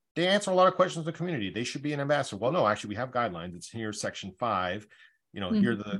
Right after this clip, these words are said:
Speaker 1: criteria that we look for. And this is why that person isn't, um, you
Speaker 2: Right.
Speaker 1: know,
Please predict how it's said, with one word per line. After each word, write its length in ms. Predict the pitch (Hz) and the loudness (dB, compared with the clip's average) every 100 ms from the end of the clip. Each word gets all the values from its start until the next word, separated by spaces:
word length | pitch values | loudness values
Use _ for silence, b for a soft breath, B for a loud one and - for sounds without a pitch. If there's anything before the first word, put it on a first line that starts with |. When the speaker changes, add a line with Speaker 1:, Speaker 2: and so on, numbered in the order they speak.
| - | -4
Speaker 1:
criteria 480 | 117 107 - 110 98 | -4 -4 -4 -4 -4
that 140 | 98 | -8
we 100 | 92 | -8
look 220 | 95 104 | -8 -8
for. 260 | - 85 101 | -8 -8 -6
And 120 | 107 | -6
this 140 | 98 | -8
is 100 | 107 | -8
why 260 | 92 113 113 | -4 -2 0
that 200 | 98 90 | -2 -4
person 340 | - 101 - 98 | -6 -8 -8 -8
isn't, 360 | 104 98 95 - _ _ _ _ _ _ _ _ _ | -10 -10 -12 -14 _ _ _ _ _ _ _ _ _
um, 460 | 92 87 85 78 65 - _ - | -6 -4 -4 -8 -16 -20 _ -8
you 60 | |
Speaker 2:
Right. 40 | - | -6
Speaker 1:
know, 220 | 90 87 | -6 -8